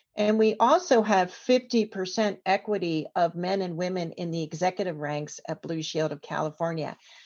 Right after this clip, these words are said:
So one of the things I'm most excited about, frankly, of being in healthcare is I've seen more women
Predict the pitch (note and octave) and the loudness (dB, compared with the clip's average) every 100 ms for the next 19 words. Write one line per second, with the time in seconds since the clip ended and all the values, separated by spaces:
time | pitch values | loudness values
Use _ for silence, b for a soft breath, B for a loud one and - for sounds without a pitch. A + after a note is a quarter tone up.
0 | B - A#3+ C#4 G4 A#3+ A#3+ A3 G#3 F#3+ | B -4 0 4 4 4 4 2 0 2
1 | G3 B3 B3 E3+ - - G#3 C4 F3 D3+ | 2 2 2 -6 -6 2 2 2 0 0
2 | D3+ - - F#3+ F#3+ F3+ D#3 D#3 F#3+ G3 | 0 -2 -4 -4 -4 -4 -4 -2 0 0
3 | F3 D3 D#3+ G3 C4+ - D3 C3+ - B | 0 -4 0 2 2 -2 -4 -4 -8 B
4 | B B G#3+ G#3 A#3+ D#4 F4+ - A3+ G#3 | B B 0 4 4 4 0 -4 -2 -2
5 | G3+ A#3 D#4+ G#3+ C4+ A3 B2 G#3 | 2 4 4 6 4 4 -2 -6